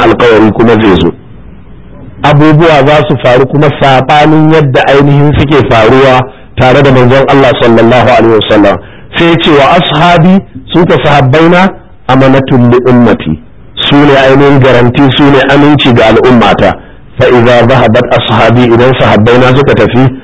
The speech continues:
"ata ummati ma yu'aduna", abin da ake wa al'ummata alkawari sai ya zo. Me ya fassara nan hadisi? Qala an-Nawawi rahimahullahu ta'ala, al-Imam an-Nawawi Allah ya ji kanshi yace,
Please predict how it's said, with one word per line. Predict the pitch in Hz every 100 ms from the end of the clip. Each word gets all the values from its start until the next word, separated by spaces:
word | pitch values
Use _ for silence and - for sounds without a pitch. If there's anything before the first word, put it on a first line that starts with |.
| - -
"ata | - 104 123 123
ummati | 131 127 123 117 120
ma | 120 117 113
yu'aduna", | 123 120 107 110 113 110
abin | 113 127 110
da | -
ake | - 117
wa | 110 104
al'ummata | 110 127 123 117 110 -
alkawari | 104 104 120 113 113 117 - -
sai | - 113
ya | 101 92
zo. | 76 78 - - - - -
Me | - 226
ya | 180
fassara | 175 175 170 151
nan | 147 113
hadisi? | 113 123 - 90 -
Qala | 170 202 196
an-Nawawi | 175 180 165 160 160
rahimahullahu | 147 139 156 143 143 143 143 127
ta'ala, | 117 107 131 139 147 - - - -
al-Imam | 117 120 120 135 139
an-Nawawi | 139 135 135 127 127
Allah | 143 135
ya | 120
ji | 113
kanshi | 131 127 120 117
yace, | 98 101